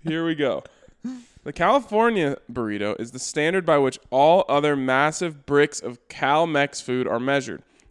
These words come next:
It's a jumbo flour tortilla filled with carne asada, guaca-, guacamole, pico de gallo, cheese, and setting aside,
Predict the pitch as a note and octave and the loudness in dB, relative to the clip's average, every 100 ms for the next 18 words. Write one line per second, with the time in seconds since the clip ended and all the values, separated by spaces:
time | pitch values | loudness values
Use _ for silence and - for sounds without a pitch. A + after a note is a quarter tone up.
0 | _ - - - A2+ C3+ E3+ G#3+ D#3+ C3 | _ -16 -14 -4 -2 4 2 4 2 4
1 | D3 F3 F#3 E3+ A#2+ A2+ A#2+ A2+ - - | 2 0 -6 -6 -6 -4 -6 -6 -10 -6
2 | C3 D#3 E3 D#3 C3 B2+ B2 B2 C3 C#3+ | -4 -2 -4 -2 -2 -2 -2 -2 -2 -4
3 | C3+ B2+ C3 C#3 C#3+ A2+ A2+ A2 C#3+ C#3+ | -6 -4 -2 -2 -4 -6 -6 -8 -8 -6
4 | C3+ A2+ A2 A2 - _ _ - E3+ E3+ | -4 -2 -2 -4 -10 _ _ -12 -8 -4
5 | F3 E3 - _ _ _ _ _ _ _ | -4 -6 -12 _ _ _ _ _ _ _
6 | C#3 C#3 - D#3+ E3+ D#3 - - D3+ E3 | -8 -6 2 4 4 0 -4 -6 0 4
7 | F#3+ G#3+ | 4 2